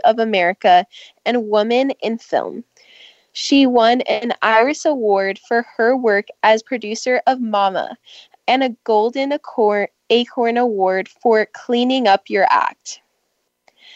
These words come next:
Kak Young is also a licensed religious science minister, a certified archetypal therapi-,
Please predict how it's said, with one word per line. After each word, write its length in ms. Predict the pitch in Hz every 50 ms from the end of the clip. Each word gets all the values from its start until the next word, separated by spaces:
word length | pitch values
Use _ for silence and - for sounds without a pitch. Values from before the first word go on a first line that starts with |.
| - _ _ -
Kak 420 | - - 262 247 277 320 - -
Young 400 | 285 240 208 202 202 202 208 233 _ _ - - _ _ - -
is 160 | - 269 269 - -
also 440 | - 226 240 240 - - 285 294 285
a 100 | 285 277
licensed 640 | 240 208 208 226 233 - 254 240 247 262 262 - _ _ _ -
religious 640 | 240 247 240 233 220 196 196 - 226 233 233 -
science 500 | - - 208 196 190 190 202 220 233 -
minister, 720 | 233 214 190 190 196 214 - - - 180 175 180 170 208 _ _ - - _ - - -
a 80 | 247 269
certified 840 | - - - 247 233 226 262 311 302 - 311 294 285 285 294 285 - - -
archetypal 800 | 214 226 233 - - 247 - - - 240 214 214 _ - 240 247
therapi-, 540 | 262 - - 226 202 196 202 - - 247